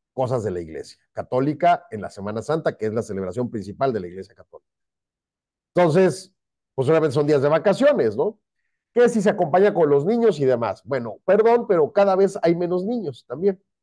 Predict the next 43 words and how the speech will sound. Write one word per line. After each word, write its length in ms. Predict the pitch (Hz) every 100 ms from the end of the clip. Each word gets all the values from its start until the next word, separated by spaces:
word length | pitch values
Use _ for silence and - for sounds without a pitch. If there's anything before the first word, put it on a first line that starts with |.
| _
Entonces, 540 | - 139 135 139 107 _ _ _
ese 200 | - 123
es 80 | 113
otro 200 | 110 107
tema. 320 | - 82 - _ _ _ _ _ _
Ya 220 | - 143 214
voy, 220 | 190 147
co-, 180 | 175 156
este, 260 | 156 -
Arturo, 260 | 151 160 156
dame 140 | 175
un 80 | 185
segundo. 540 | 165 165 156 110 87 _ -
Número 300 | 226 240 233
dos, 240 | 240 -
quieren 340 | 226 233 226 -
el 200 | 170 147
cinco 480 | - 254 262 214 214
de 80 |
mayo 440 | 196 202 208 220 220
y 80 | 170
el 140 | 151
quince 280 | - 220 185
de 60 | 175
mayo 220 | 180 180
obligatorios. 760 | 147 135 - 131 98 85 _ _ _ _ _ _
¿Por 240 | 160 170
qué 100 | -
el 100 | 254
cinco 380 | 214 254 247 226
de 100 | 214
mayo? 360 | 214 220 196 127
Porque 220 | 131 143
los 120 | 147
estadounidenses 760 | 143 - 147 151 180 202 226 -
creen 220 | 190 190
que 80 | 190
es 80 |
el 140 | 180 175
día 140 | 170
de 60 | 185
nuestra 220 | 143 131
independencia. 800 | 120 110 117 120 160 156 226 294